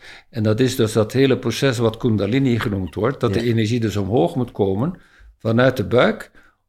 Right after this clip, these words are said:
Speaker 1: om, om dus getransformeerd kan die naar de hersenen.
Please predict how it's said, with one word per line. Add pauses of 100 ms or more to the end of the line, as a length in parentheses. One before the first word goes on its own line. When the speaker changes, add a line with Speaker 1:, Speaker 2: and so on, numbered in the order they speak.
Speaker 1:
om,
om
dus
getransformeerd
kan
die
naar
de
hersenen.